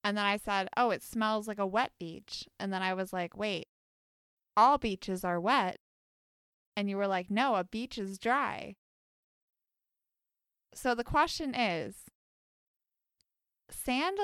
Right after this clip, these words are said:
well, no, it's not even a question. It's a discussion. Sand alone is not a beach, and water alone is not a beach.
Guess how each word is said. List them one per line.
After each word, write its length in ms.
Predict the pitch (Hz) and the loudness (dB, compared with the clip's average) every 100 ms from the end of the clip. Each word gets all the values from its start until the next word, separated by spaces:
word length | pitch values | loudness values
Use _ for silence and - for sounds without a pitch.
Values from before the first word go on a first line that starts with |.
| 349 | -2
well, 200 | 277 294 | 0 0
no, 140 | 294 214 | 4 2
it's 160 | 180 | 0
not 100 | 294 | -4
even 120 | 294 | -4
a 40 | 233 | -6
question. 440 | - 226 - 160 | -4 -4 -6 -8
It's 180 | 180 - | -10 -10
a 40 | |
discussion. 720 | 202 202 - 220 196 170 202 | -10 -6 -4 -4 -4 -12 -14
Sand 440 | 254 - 254 285 359 | -16 -4 -2 0 0
alone 520 | 330 269 208 185 196 - | 0 0 0 -2 -6 -4
is 180 | 202 | -4
not 220 | 202 180 175 | -2 -4 -4
a 60 | |
beach, 580 | - 160 170 - - - - _ _ _ _ _ - _ | -8 -8 -8 -10 -12 -14 -18 _ _ _ _ _ -20 _
and 220 | 226 214 | -2 0
water 400 | 208 240 330 381 | 6 8 8 8
alone 500 | 269 208 190 175 175 | 6 4 0 -2 -6
is 220 | - 190 185 | -4 -6 -4
not 220 | 175 170 | -4 -6
a 60 | |
beach. 580 | 170 156 - - - - | -8 -10 -12 -12 -12 -12